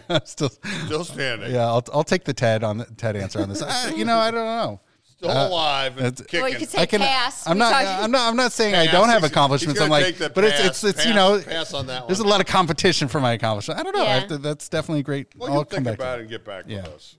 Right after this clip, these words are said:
Speaker 2: We'll have a, we'll have a, like, a, a follow-up.
Speaker 1: Yes. I mean, look, obviously one of the things that I'm very excited about that was covered in this is, um, uh, you know, obviously professionally, I, I, you know, last twenty months I've been at Cedar Village, which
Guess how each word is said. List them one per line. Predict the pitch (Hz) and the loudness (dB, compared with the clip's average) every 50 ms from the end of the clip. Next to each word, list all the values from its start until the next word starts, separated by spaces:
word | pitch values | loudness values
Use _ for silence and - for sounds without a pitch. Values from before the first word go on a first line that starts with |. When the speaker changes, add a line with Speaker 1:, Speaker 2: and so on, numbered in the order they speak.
| _ _ | _ _
Speaker 2:
We'll | _ 143 139 | _ -12 -6
have | 147 139 123 | -6 -6 -6
a, | 113 104 104 | -6 -10 -10
we'll | 117 120 117 117 | -12 -14 -16 -12
have | 117 113 98 | -12 -12 -12
a, | 95 | -12
like, | 92 92 90 - | -14 -14 -14 -14
a, | 92 87 85 80 _ _ _ _ _ _ | -16 -16 -16 -18 _ _ _ _ _ _
a | _ _ _ | _ _ _
follow-up. | 120 113 104 104 104 92 82 82 80 76 - - - | -12 -10 -8 -8 -8 -8 -10 -14 -18 -20 -20 -16 -8
Speaker 1:
Yes. | 135 127 113 110 | -6 -6 -6 -4
I | - 160 | -4 -2
mean, | 165 180 175 | 0 0 2
look, | 170 160 120 185 - | 4 2 2 2 2
obviously | 160 160 165 165 185 175 147 - 180 165 | 2 2 2 4 2 0 0 2 2 2
one | 160 151 165 160 | 4 4 4 4
of | 156 143 | 2 0
the | 139 | 0
things | - - 147 139 135 123 | -2 0 0 0 0 0
that | - 135 | 0 0
I'm | 123 117 | 0 2
very | 120 117 117 | 2 0 0
excited | 113 - - 127 117 113 | -2 -4 -4 -4 -4 -4
about | 113 104 110 107 101 - | -2 -2 -2 -2 -2 -4
that | - 104 101 101 - | -8 -10 -10 -10 -12
was | 107 104 95 - | -14 -14 -14 -14
covered | - - 120 110 107 107 101 | -8 -6 -6 -4 -4 -6 -6
in | 104 98 | -6 -8
this | 101 101 95 - | -8 -10 -10 -10
is, | - 98 101 98 95 - _ _ - - _ _ _ | -12 -12 -12 -14 -16 -18 _ _ -20 -20 _ _ _
um, | - 98 101 101 107 - - | -8 -6 -6 -6 -8 -10 -14
uh, | 117 - | -16 -12
you | - 135 123 | -6 -4 -4
know, | 117 110 | -2 -2
obviously | 104 107 101 113 104 - - 107 | -2 -2 -4 -6 -10 -8 -10 -10
professionally, | - - 131 - 190 160 - - 160 151 139 | -10 -6 -2 0 0 0 0 -2 -4 -2 -2
I, | 127 123 120 107 104 | -2 -2 -2 -2 -6
I, | 110 107 _ _ 117 | -8 -10 _ _ -12
you | 120 110 101 | -10 -8 -8
know, | 95 | -6
last | 95 95 95 95 - | -6 -8 -8 -10 -8
twenty | - 117 110 | -8 -8 -6
months | 110 117 120 117 - - | -4 -4 -4 -6 -6 -10
I've | 101 | -12
been | 98 101 | -12 -12
at | 101 90 | -14 -14
Cedar | - - 104 104 | -14 -14 -12 -12
Village, | 101 101 107 104 101 95 - | -10 -10 -10 -10 -10 -10 -10
which | 107 104 - - | -12 -12 -12 -12